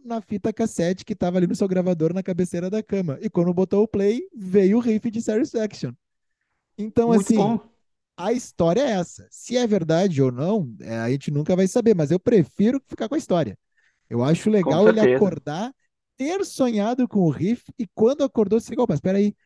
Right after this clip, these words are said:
Speaker 1: eu já acordei antes aqui, eu já tava."
Speaker 2: <laughs>
Speaker 1: E aí, imagina,
Speaker 2: Vou dar
Speaker 1: no,
Speaker 2: um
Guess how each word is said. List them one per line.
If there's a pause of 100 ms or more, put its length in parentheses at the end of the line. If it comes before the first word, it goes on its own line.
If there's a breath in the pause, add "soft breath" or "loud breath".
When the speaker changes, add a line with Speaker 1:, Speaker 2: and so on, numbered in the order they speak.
(280)
Speaker 1:
eu
já
acordei
antes
aqui,
eu
já (140)
tava." (140)
Speaker 2:
<laughs> (460)
Speaker 1:
E
aí,
imagina,
Speaker 2:
Vou
dar
Speaker 1:
no,
Speaker 2:
um